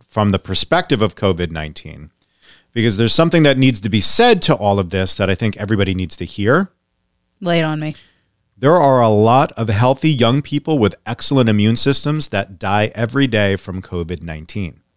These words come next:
Speaker 1: I know a lot of the physicians, um, uh, you know, the ones that you see in the news, they were older, but there's plenty of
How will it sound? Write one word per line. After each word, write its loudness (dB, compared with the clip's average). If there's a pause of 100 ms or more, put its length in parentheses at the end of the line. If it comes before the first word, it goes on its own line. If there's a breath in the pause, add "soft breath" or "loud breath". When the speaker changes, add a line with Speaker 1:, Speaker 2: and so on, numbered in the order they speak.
(720 soft breath)
Speaker 1:
I 0
know 4
a 0
lot 0
of -4
the -2
physicians, -4 (100)
um, -4 (100)
uh, -8
you -4
know, -4
the -12
ones -4
that -4
you -8
see -4
in -2
the -4
news, -2
they 0
were -4
older, -4
but -8
there's 0
plenty -4
of 0